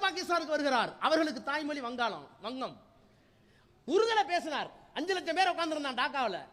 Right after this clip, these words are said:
அஞ்சு லட்சம் பேர் தொப்பி போட்டுக்கிட்டு ஆறு முறை தொழுகிற, ஐந்து முறை தொழுகிற இஸ்லாமியன், உண்மையான இஸ்லாமியன் அஞ்சு லட்சம் பேர் உட்கார்ந்திருந்தான்.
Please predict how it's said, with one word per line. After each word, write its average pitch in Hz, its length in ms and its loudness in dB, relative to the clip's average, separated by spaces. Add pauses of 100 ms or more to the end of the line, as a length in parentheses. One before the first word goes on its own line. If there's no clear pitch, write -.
(720)
அஞ்சு 392 260 -2
லட்சம் 330 280 4
பேர் 381 200 0
தொப்பி 330 200 -2
போட்டுக்கிட்டு 320 460 -4 (460)
ஆறு 349 280 10
முறை 370 140 2 (120)
தொழுகிற, 320 340 2
ஐந்து 320 220 -6
முறை 349 120 0 (120)
தொழுகிற 302 320 -4
இஸ்லாமியன், 302 500 -4
உண்மையான 320 440 0
இஸ்லாமியன் 294 420 0
அஞ்சு 330 180 0
லட்சம் 330 260 4
பேர் 330 140 6
உட்கார்ந்திருந்தான். 254 480 -2